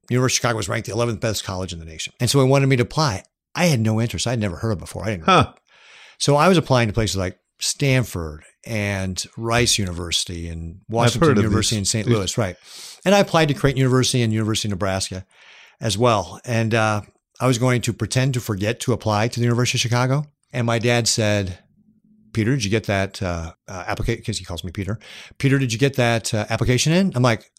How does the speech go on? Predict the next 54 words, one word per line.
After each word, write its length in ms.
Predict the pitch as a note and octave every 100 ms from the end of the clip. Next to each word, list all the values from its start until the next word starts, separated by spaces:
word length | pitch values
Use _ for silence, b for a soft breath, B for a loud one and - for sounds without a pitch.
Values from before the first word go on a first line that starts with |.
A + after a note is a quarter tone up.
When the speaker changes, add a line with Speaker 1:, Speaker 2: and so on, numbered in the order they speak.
| -
Speaker 1:
"Oh, 560 | D#3+ F3+ E3 D#3 C3 B2
geez, 360 | - G3+ F#3 C#3+
Dad, 420 | C3+ D3 D3 C3 -
I 60 | D3+
forgot." 440 | G3 F#3 F#3 - - - _
And 120 | F3 G#3
look 160 | A#3
at 100 | A3+
the 80 | G3
time. 220 | E3+ F#2 -
It's 140 | B2
almost 300 | E3+ F3 C3
due. 180 | C3 F2+ B B -
He's 80 | A2
like, 160 | G#2+ -
"You 140 | G2 G#2+
get 160 | A2
it 80 | G#2+
in." 200 | G2+ F2+
I'm 80 | F#2
like, 140 | F#2 -
"Okay, 320 | - - D3
yes, 200 | A#2+ -
sir, 200 | - D#3 A2+
I'll 80 | B2+
get 160 | C3+
it 80 | C3+
in." 160 | D2+ -
And 400 | C3+ C3 C3 A#2+
so 460 | C#3 B2+ A#2+ A2+ _
with 160 | - A2+
all 160 | F#3 F#3
my 140 | G3+
other 180 | D#3+ D#3
applications, 720 | D3 C#3+ - C3+ - E2+ -
I 100 | A2
tried 240 | G2+ A#2+ A2
to 40 |
think, 280 | - A2+ G#2 G2 -
be 120 | D3+
really 200 | C3+ F#2+
deep 280 | - B2+ -
thinking 280 | C3+ A2+
for, 200 | G2+ G2
you 80 | F#2+
know, 100 | F2+
like 120 | F2+
an 80 | F#2
eight, 180 | F#2 F#2+
seventeen-year-old, 600 | - A2 F#2+ G2+ E2+ E2
eighteen-year-old, 420 | F#2 F#2+ F2+ E2 E2+
whatever 160 | E2
it 60 | D#2+
was, 140 | D#2